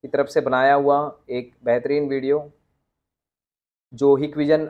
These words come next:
आईबीएमएस फ़ोर टू डबल ज़ीरो पर फोकस्ड है, जिसमें डिवाइस को ऐड करने से लेकर, लाइव देखने से लेकर, ग्रुप बनाने तक के सारे स्टेज आपको बताए गए। रिमोट प्लेबैक करने के लिए रिमोट प्लेबैक पे आना है, जो भी कैमरे का आपको प्ले करना है फाइल,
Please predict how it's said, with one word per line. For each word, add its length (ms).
आईबीएमएस 520
फ़ोर 320
टू 100
डबल 240
ज़ीरो 220
पर 140
फोकस्ड 460
है, 200
जिसमें 640
डिवाइस 420
को 160
ऐड 280
करने 300
से 120
लेकर, 460
लाइव 280
देखने 340
से 120
लेकर, 300
ग्रुप 280
बनाने 340
तक 200
के 100
सारे 300
स्टेज 400
आपको 240
बताए 300
गए। 220
रिमोट 360
प्लेबैक 460
करने 280
के 60
लिए 160
रिमोट 320
प्लेबैक 360
पे 60
आना 260
है, 300
जो 180
भी 100
कैमरे 360
का 120
आपको 220
प्ले 240
करना 340
है 100
फाइल, 360